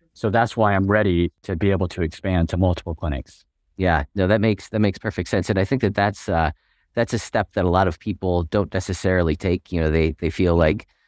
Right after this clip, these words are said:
Speaker 2: "I've done it here," right? And, you know,
Speaker 1: Yeah.
Speaker 2: they don't do that planning. They don't do that,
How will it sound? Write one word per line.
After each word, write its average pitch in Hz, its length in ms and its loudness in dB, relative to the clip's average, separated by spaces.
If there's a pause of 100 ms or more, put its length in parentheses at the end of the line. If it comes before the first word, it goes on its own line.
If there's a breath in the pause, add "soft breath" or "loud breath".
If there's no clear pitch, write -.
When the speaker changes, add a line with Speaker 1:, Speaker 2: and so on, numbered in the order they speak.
(200)
Speaker 2:
"I've 98 180 -4
done 113 200 2
it 95 120 -2
here," 110 380 2
right? 101 380 2
And, 92 400 0
you 104 80 0
know, 85 60 2
Speaker 1:
Yeah. 90 40 0
Speaker 2:
they 92 120 2
don't 101 180 2
do 104 100 2
that 95 160 2
planning. 98 380 2
They 90 100 2
don't 92 220 2
do 92 180 0
that, 87 300 2